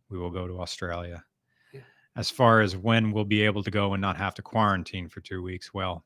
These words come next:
Speaker 1: that's really down to Moderna and Pfizer. We ought to have, like, a, just a stonks podcast where, where we
Speaker 2: <laughs>
Speaker 1: just talk about securities.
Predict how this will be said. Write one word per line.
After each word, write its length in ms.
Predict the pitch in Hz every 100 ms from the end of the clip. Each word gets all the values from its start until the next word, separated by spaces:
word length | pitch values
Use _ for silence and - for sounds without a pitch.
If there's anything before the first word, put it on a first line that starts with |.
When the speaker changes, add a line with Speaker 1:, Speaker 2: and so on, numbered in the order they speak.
| _
Speaker 1:
that's 240 | 110 -
really 200 | 110 101
down 320 | 95 98 98
to 60 | 95
Moderna 580 | 90 87 98 95 95 85
and 120 | 90 87
Pfizer. 520 | 95 90 90 92 87 _ _ _ _ _ _ _ _ _
We 100 | 170
ought 120 | 208
to 80 | 151
have, 240 | 139 139
like, 200 | 120 117
a, 160 | 104 98
just 220 | 113 -
a 60 | -
stonks 520 | - - 87 95 -
podcast 760 | - 80 82 - 92 92 - - _ _ -
where, 160 | 120
where 120 | 143 127
we 80 | 117
Speaker 2:
<laughs> 0 |
Speaker 1:
just 240 | 120 -
talk 300 | - 104 101
about 300 | 104 95 98
securities. 680 | - - 92 92 87 82